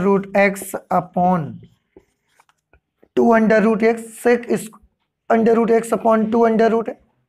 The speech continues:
बाकी ये नोट कर सकते हैं sec tan under root x into tan, tan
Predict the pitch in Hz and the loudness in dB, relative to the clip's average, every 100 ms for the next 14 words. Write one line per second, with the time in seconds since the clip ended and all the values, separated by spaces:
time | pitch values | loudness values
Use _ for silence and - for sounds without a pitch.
0 | _ _ _ _ _ _ _ _ - 180 | _ _ _ _ _ _ _ _ -6 2
1 | 196 196 214 208 208 208 208 208 208 190 | 2 2 2 4 4 4 2 0 -2 -2
2 | - 190 - 202 175 190 - _ _ _ | -4 -6 -2 -2 -2 -6 -14 _ _ _
3 | _ _ _ _ - _ _ - _ _ | _ _ _ _ -20 _ _ -20 _ _
4 | _ _ _ _ _ _ - _ _ _ | _ _ _ _ _ _ -20 _ _ _
5 | _ - - - 202 208 208 208 - - | _ -20 -16 -6 0 0 0 -4 -4 0
6 | 190 214 226 208 196 185 196 175 190 190 | 2 4 2 2 2 4 2 2 0 0
7 | - 190 190 - - 190 180 175 185 - | 0 0 0 -6 -6 -4 -4 -4 -4 -4
8 | 180 180 196 165 110 - _ _ _ _ | 0 2 2 0 -4 -16 _ _ _ _
9 | _ _ _ - _ _ - - _ _ | _ _ _ -20 _ _ -20 -20 _ _
10 | - _ 202 208 214 | -20 _ 2 4 2